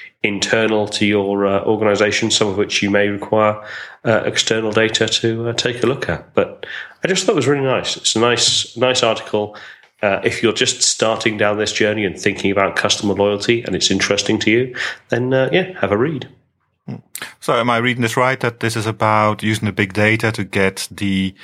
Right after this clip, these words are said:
Speaker 2: personal connection with the single person again?
Speaker 1: Yeah,
Speaker 2: Yeah,
Speaker 1: or
Speaker 2: yeah.
Speaker 1: it, it, or at least, uh, understand,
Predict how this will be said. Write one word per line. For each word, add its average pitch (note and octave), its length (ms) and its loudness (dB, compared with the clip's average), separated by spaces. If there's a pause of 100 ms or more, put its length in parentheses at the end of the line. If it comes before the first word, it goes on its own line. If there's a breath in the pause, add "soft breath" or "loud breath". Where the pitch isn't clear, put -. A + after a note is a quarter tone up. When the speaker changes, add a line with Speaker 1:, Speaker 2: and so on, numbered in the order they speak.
(280 loud breath)
Speaker 2:
personal G#2 840 0 (200)
connection G#2+ 560 -2
with G2+ 140 -4
the - 80 -8
single G#2 440 -4
person - 520 -6
again? A#2+ 340 -4 (580 loud breath)
Speaker 1:
Yeah, F#3 420 4
Speaker 2:
Yeah, D3+ 60 4
Speaker 1:
or D#3 160 4
Speaker 2:
yeah. - 80 -4 (200)
Speaker 1:
it, - 240 -4
it, F3 280 0
or D#3+ 160 4
at E3 80 -2
least, - 580 0
uh, A#2+ 220 2
understand, C#3 920 0